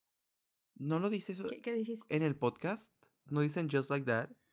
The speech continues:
Speaker 2: Creo que sí, al final.
Speaker 1: Como que creo
Speaker 2: Ujú,
Speaker 1: que
Speaker 2: sí,
Speaker 1: sí
Speaker 2: porque es una
Speaker 1: quiero
Speaker 2: frase que ella, ella, ella utiliza mucho en, en la serie y en las películas,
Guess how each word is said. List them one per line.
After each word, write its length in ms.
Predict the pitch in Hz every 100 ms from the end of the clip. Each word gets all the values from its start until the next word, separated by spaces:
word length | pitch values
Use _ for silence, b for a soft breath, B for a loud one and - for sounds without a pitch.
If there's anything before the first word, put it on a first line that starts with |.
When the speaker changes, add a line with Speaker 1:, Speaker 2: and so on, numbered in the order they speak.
| _ _ _ _ _ _ _ _ -
Speaker 2:
Creo 180 | 269
que 80 | 269
sí, 200 | 349 285
al 120 | 285
final. 280 | 285 226 226
Speaker 1:
Como 140 | 175 175
que 100 | 165
creo 160 | -
Speaker 2:
Ujú, 80 | 285
Speaker 1:
que 60 | 202
Speaker 2:
sí, 100 | 359
Speaker 1:
sí 40 |
Speaker 2:
porque 140 | 214 294
es 60 |
una 40 | 392 381
Speaker 1:
quiero 20 |
Speaker 2:
frase 240 | 320 339
que 80 | 320
ella, 160 | 311 311 -
ella, 240 | 302 302 -
ella 220 | 294 294
utiliza 340 | 302 285 277
mucho 300 | 277 254 269 254
en, 160 | 226
en 320 | - 214 208 202
la 100 | 202
serie 280 | 226 214 214
y 40 |
en 60 | 202
las 100 | 196
películas, 560 | 208 208 190 175 180